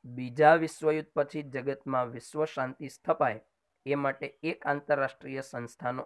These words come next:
ઉદય થયો. આ વખતે એવું હતું કે હવે ત્રીજું વિશ્વયુદ્ધ થવું ન જોઈએ, એ પ્રમાણેની સંસ્થા બનવી જોઈએ અને આ સંસ્થાને સફળ બનાવવાની હતી.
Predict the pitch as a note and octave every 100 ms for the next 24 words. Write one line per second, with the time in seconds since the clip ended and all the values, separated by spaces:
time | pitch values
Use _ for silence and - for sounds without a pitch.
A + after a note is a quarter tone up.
0 | - D3 D3+ C#3+ - G#2+ _ _ _ _
1 | _ - _ - B2 D3 - D#3 E3 D#3+
2 | E3+ F3 D3+ - D#3+ - D3 C3 C3+ D#3
3 | - C#3 C3+ D#3+ D#3 C#3 - D3+ D3 C3+
4 | D3 C#3+ C#3+ C3+ C#3+ C#3 D#3+ F3+ D3 B2+
5 | A#2 - _ _ _ _ C#3+ D#3 - D3
6 | D3 C#3+ C#3+ D3 - B2+ C3 - D3 D3
7 | C#3 C#3 C#3 C3 D#3 D#3+ C3 B2 _ _
8 | - B2 A#2+ - C3+ D#3 - C3+ C3+ C#3
9 | C3 C3 - - - D#3+ D#3+ D#3 D3 C#3+
10 | C#3 C3 - A2+